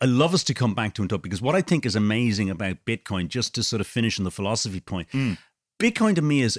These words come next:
Speaker 1: is an original money, and it's original in two ways.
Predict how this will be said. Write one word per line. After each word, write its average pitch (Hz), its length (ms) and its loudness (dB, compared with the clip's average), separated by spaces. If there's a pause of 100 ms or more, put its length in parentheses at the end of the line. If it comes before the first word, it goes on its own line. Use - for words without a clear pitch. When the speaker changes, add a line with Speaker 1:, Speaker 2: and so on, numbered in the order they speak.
Speaker 1:
is 117 140 2
an 117 100 4
original 110 720 2
money, 95 480 -2
and 95 80 0
it's 101 160 -2
original 113 560 2
in 95 220 0
two 120 340 0
ways. 95 680 -6